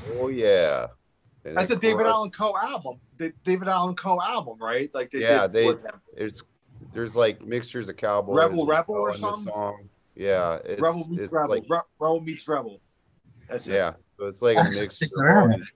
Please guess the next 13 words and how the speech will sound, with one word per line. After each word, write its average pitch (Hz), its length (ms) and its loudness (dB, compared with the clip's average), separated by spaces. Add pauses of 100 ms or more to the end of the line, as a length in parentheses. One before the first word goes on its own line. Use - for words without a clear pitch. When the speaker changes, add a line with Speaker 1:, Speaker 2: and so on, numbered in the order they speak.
(240)
Speaker 1:
songs 101 600 -2
with 80 200 -12
Hank 95 260 -8
Williams 92 460 -8
the 80 60 -20
third 92 440 -6
with 90 240 -6
them, 90 240 -8
and 76 180 -10
it, 76 420 -6 (200)
it 85 240 -6
absolutely 73 580 -4
crushes. 67 720 -8